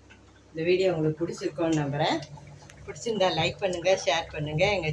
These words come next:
சேனல் சப்ஸ்கிரைப் பண்ணுங்க, சப்போர்ட் பண்ணுங்க. Thanks for watching.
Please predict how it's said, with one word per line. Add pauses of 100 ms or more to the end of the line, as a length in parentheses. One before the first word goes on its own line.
சேனல்
சப்ஸ்கிரைப்
பண்ணுங்க, (680)
சப்போர்ட்
பண்ணுங்க. (1120)
Thanks
for (340)
watching.